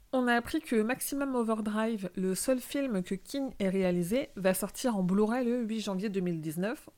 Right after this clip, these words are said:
en France, chez E S C Distribution, avec une liste très impressionnante de bonus. Pour la liste complète, rendez-vous sur le site, mais au programme, pas mal d'interviews exclusives, dont une de King pendant le tournage. Et toujours dans les Blu-ray,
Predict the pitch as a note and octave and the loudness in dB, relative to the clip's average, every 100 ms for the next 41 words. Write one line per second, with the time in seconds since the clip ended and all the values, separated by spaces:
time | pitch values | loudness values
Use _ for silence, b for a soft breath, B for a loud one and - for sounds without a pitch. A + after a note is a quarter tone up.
0 | F#3+ F3+ - A3+ - - - - B3+ - | -6 -4 -2 -2 -4 -8 -6 -2 -2 2
1 | F3+ F3+ - A#3 G3 - G#3 F3 - B3 | 2 2 -2 -6 -6 -6 -6 -6 -6 -6
2 | C#4 - F#3 F#3 G3+ F#3+ A3 - _ - | -6 -2 -2 -2 -4 -2 -2 -6 _ -4
3 | C4+ B3 A#3 A3 A3 A#3 A3 G3 F3 E3 | -2 -2 -4 -4 -4 -4 -2 0 0 -4
4 | - - - - - B3+ A#3 G#3+ G#3+ - | -10 -12 -16 -20 0 4 4 4 0 -2
5 | G3+ - - - - A3 G#3 A3 - G#3 | -4 0 -2 -2 0 2 4 2 0 2
6 | F3 - D4 - - G3+ F#3+ - F#3+ F#3+ | 2 0 -8 -8 -2 2 4 6 4 4
7 | A#3+ C#4+ A#3+ - A#3+ B3+ G#3+ A#3 A3 A3 | 0 0 -4 0 2 2 0 -2 0 0
8 | G3+ G#3 G3 - F#3 F3 A#3+ D4+ C4 F#3+ | 2 2 0 -4 -4 -2 -4 -2 -2 -2
9 | G3 - B3+ G#3+ G3 - B3+ B3+ A3+ G#3 | -4 -4 -2 -2 -2 -2 -4 -2 -2 -2
10 | G3+ G3 F3+ E3+ - - - - - - | -2 -2 -2 -2 -6 -14 -18 -20 -20 -12
11 | - A#3+ C4 C4 A3 G3+ F3+ F3+ F3+ G#3 | -4 0 4 6 6 4 2 2 2 0
12 | C#4+ | -2